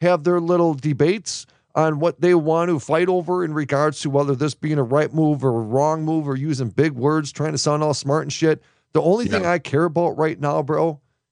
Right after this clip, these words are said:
Speaker 1: is that there are innocent children, innocent women, and innocent men, mothers, fathers, and children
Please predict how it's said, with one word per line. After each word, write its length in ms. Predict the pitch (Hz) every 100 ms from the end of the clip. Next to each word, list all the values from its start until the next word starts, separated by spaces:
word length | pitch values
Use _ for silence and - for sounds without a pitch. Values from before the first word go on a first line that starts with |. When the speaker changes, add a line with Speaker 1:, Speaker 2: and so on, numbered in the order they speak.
| _ _ -
Speaker 1:
is 220 | 151 127
that 280 | 147 139 -
there 160 | 170 156
are 140 | 127 -
innocent 480 | 165 190 - 143 -
children, 560 | - 180 196 214 202 _ _ _ -
innocent 460 | 160 147 139 131
women, 480 | 117 156 165 170 160 _ _
and 120 | 131
innocent 460 | - 156 143 143 - _
men, 680 | 123 127 135 104 82 85 - _ _ _ _
mothers, 540 | 120 175 190 180 147 - _ _ 139
fathers, 500 | 143 143 147 139 - -
and 160 | 120
children 540 | - 165 127 107 107